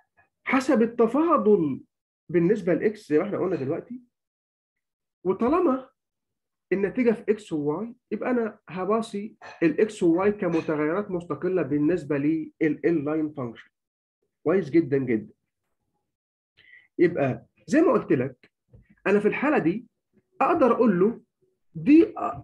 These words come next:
دريف أوف كام وكام بقى؟ ممكن أشيل إكس وأحط مثلًا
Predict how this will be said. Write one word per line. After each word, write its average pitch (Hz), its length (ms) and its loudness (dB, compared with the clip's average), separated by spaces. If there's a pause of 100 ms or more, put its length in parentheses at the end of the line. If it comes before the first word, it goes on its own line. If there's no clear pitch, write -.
(100)
دريف 247 680 0 (120)
أوف - 360 0 (540)
كام 277 260 4
وكام 226 280 4
بقى؟ 185 360 -2 (200)
ممكن 269 380 2
أشيل 214 440 -2 (140)
إكس 220 240 -2
وأحط 190 300 -2
مثلًا 156 460 -4